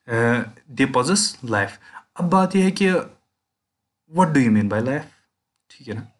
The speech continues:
ये है क्या? या simply कि ये जो है, जिंदा चीज़ें जो है, ये है क्या?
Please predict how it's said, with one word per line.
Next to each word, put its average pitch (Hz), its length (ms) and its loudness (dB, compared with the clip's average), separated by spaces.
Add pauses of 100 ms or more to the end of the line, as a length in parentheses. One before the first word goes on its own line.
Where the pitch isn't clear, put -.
(320)
ये 190 80 4
है 175 180 4
क्या? 139 260 -6 (340)
या 208 340 2
simply 156 720 2
कि 175 80 -6
ये 160 180 2
जो 147 280 -4
है, 156 160 0
जिंदा 143 300 0
चीज़ें 135 340 -4
जो 127 180 -4
है, 156 200 -4
ये 175 140 0
है 120 220 -2
क्या? - 200 -14